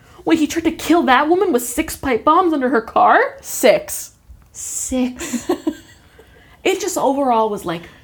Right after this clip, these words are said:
Speaker 1: "What the hell?" It was just
Speaker 2: And the whole process, too, like, that man went through maybe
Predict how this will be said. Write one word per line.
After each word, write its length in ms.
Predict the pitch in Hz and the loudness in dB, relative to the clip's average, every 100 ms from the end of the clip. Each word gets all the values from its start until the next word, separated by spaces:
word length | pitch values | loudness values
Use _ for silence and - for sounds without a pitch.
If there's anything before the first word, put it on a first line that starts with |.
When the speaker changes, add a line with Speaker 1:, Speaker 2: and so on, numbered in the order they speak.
| 196 | -8
Speaker 1:
"What 220 | 180 - | -6 -4
the 80 | 156 | -6
hell?" 640 | - - 196 - - - - _ _ _ _ - - | -4 -2 -4 -2 -6 -6 -20 _ _ _ _ -12 -6
It 60 | |
was 180 | 262 247 | -4 -6
just 420 | - 220 - - _ _ _ _ _ _ - - - _ _ _ _ _ _ _ _ _ _ _ | -8 -10 -10 -16 _ _ _ _ _ _ -12 -12 -12 _ _ _ _ _ _ _ _ _ _ _
Speaker 2:
And 160 | 269 269 | -4 2
the 100 | 254 | 2
whole 220 | 262 427 | 4 4
process, 720 | 494 240 226 240 190 185 - | 4 4 2 4 0 0 -2
too, 120 | 247 | 0
like, 320 | 220 190 175 175 | 2 2 2 2
that 360 | 220 311 - | 2 2 -2
man 460 | 208 220 220 208 180 | 0 4 4 2 2
went 280 | 208 214 - | 2 2 -2
through 260 | 233 214 | 0 2
maybe 480 | 185 185 196 202 196 | 2 0 0 0 -2